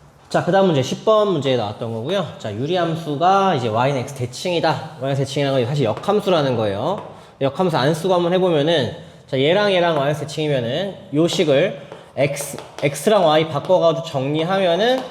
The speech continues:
얘를 정리하면은 에프엑스가 나온다는 건데, 우리가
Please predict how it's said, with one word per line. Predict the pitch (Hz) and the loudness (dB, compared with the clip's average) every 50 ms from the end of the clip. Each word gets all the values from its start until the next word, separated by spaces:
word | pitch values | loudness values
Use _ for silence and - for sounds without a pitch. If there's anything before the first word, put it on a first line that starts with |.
| - - - - - - - - - | -14 -16 -18 -20 -20 -20 -12 -4 0
얘를 | 156 160 160 | 2 2 2
정리하면은 | 160 - 143 143 151 160 170 175 180 175 170 185 214 202 | 2 0 0 0 2 2 2 4 4 4 4 4 2 2
에프엑스가 | 143 117 - - 160 151 - 165 | 0 -2 -2 -2 -4 -2 0 0
나온다는 | 127 117 117 135 156 151 156 147 143 139 | 0 2 2 2 2 2 2 2 2 0
건데, | 127 117 117 107 104 110 143 170 | 0 -2 -2 -2 -2 -2 -2 -2
우리가 | 131 123 135 135 | -2 -2 -2 -2